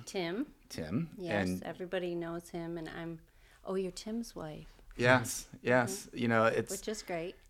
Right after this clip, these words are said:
Speaker 2: it could be also, or you're somebody's mother as well,
Speaker 1: Yes,
Speaker 2: right?
Speaker 1: or grandma.
Speaker 2: Or grandma,
Speaker 1: Yeah,
Speaker 2: yes.
Speaker 1: especially at V B S this week. I
Speaker 2: Yes.
Speaker 1: have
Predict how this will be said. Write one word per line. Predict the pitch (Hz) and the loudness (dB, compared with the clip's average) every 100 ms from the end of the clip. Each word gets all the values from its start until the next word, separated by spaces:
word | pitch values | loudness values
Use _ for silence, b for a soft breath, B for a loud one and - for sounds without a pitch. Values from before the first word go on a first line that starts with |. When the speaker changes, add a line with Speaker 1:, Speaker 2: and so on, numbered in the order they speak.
| _ | _
Speaker 2:
it | - - 123 | -4 0 0
could | - 95 | 2 0
be | 98 92 90 95 - | 2 0 0 -4 -4
also, | 85 - 90 87 | -2 0 0 0
or | 90 87 | 2 2
you're | 85 87 | 2 0
somebody's | - 92 82 80 85 | -2 -2 -2 -4 -4
mother | 82 76 85 107 - | -4 -2 -2 -2 -4
as | 90 - | -6 -4
well, | - 381 | 0 2
Speaker 1:
Yes, | 175 170 190 | 4 4 2
Speaker 2:
right? | 85 104 | 2 2
Speaker 1:
or | 180 175 | 2 2
grandma. | 175 180 175 170 175 226 | 0 -2 -2 -4 -4 -4
Speaker 2:
Or | 92 90 | -2 0
grandma, | 92 85 85 90 143 | 0 0 0 -2 -4
Speaker 1:
Yeah, | 156 165 | -6 -4
Speaker 2:
yes. | 87 131 135 | -2 -2 -6
Speaker 1:
especially | 180 - 170 - 180 | -10 -6 -6 -4 -4
at | 170 | -2
V | 180 | -2
B | 180 180 | 0 2
S | 175 175 - | 2 0 -6
this | 165 - | -8 -8
week. | 151 160 220 - | -8 -8 -8 -4
I | |
Speaker 2:
Yes. | 95 156 160 | 0 0 0
Speaker 1:
have | 110 | -4